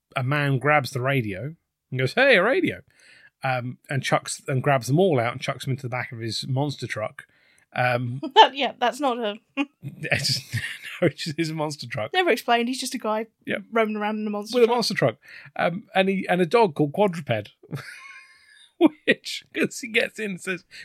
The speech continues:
Speaker 1: "Good boy, Quadruped, you put your seatbelt on."
Speaker 2: Great name. Good.
Speaker 1: <laughs> It's a good little throwaway bit.
Speaker 2: Good name, yeah.
Speaker 1: You know, we've had all the, we've had these emotional scene after emotional scene after emotional scene,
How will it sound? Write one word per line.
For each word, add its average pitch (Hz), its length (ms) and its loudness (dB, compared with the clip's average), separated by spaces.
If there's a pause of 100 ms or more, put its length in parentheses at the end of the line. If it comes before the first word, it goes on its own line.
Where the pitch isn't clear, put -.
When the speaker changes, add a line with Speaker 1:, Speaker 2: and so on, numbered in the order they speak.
(120)
Speaker 1:
"Good 226 140 10
boy, 196 180 8
Quadruped, 147 480 2
you 175 100 -2
put 175 120 0
your 165 100 -2
seatbelt 165 420 2
on." 104 120 -4 (520)
Speaker 2:
Great 247 280 -2
name. 208 340 -10 (420)
Good. 269 200 -6
Speaker 1:
<laughs> - 260 -10
It's - 280 4
a 285 40 -6
good 262 240 -4
little 226 140 -4
throwaway 196 560 -2
bit. 175 200 -2
Speaker 2:
Good 160 60 -6
name, 226 240 -10
yeah. 240 140 -16 (260)
Speaker 1:
You 180 80 6
know, 175 60 6
we've 185 140 4
had 220 200 4
all 190 80 4
the, 175 140 6
we've 185 180 0
had 196 160 4
these 180 180 6
emotional 170 460 4
scene 156 260 4
after 143 220 2
emotional 147 340 2
scene 139 220 2
after 131 180 -2
emotional 135 360 0
scene, 107 320 -2